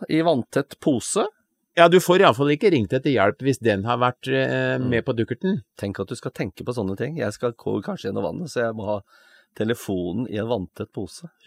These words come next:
Speaker 2: Men, men, men det er, nå er det mange slags turer. Det er noen turer som er sånn tilfeldig svipptur på isen, og andre som er planlagte isfisketurer,
Speaker 1: Ja,
Speaker 2: eller,
Speaker 1: ja.
Speaker 2: eh, eller over et vann fordi du skal på fjellet eller sånn.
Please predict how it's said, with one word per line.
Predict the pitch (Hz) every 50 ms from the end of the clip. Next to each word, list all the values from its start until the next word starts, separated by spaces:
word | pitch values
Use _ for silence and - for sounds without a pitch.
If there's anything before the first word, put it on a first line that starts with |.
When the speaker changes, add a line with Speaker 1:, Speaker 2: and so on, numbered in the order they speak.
| 147 123 -
Speaker 2:
Men, | - 151 170 165 151
men, | 151 156 160 131 -
men | 143 147 147
det | 143 151
er, | 139 135 139 -
nå | 165 139 135 139
er | 139 123 110
det | 123 135 143 147 147 147 147 147 143 139
mange | 139 139 131 110 110
slags | - - 139 - - -
turer. | - 156 139 107 98 117 143 127
Det | 120
er | 127 135
noen | 139 127 98 98 113 123
turer | - - 123 98 - 90 87
som | - 117 110
er | 101 98 -
sånn | 110 104 -
tilfeldig | 120 107 - - 101 90 87 95 113 107 104 101 98
svipptur | - - 92 85 - - 104 98 87 -
på | 117 117
isen, | 104 92 87 - 147 143
og | 101 120
andre | 110 85 78 90 98 -
som | 117 110 107
er | -
planlagte | - - 120 107 92 82 80 78 80 - 117 110
isfisketurer, | 98 - - 87 76 - - 85 - - 92 90 92 98 110 113 -
Speaker 1:
Ja, | - 95 92 92 95
Speaker 2:
eller, | 101 107 107
Speaker 1:
ja. | 104 104 101 92 82
Speaker 2:
eh, | 98
eller | 98 101 104 104 101 104 104 104 98 -
over | - 107 92 87 85 98 110
et | - -
vann | 98 92 87 90 90
fordi | - - 104 90 82
du | 90
skal | - - 90 -
på | 98 95
fjellet | - 101 82 80 78 82
eller | 90 92 -
sånn. | 139 143 131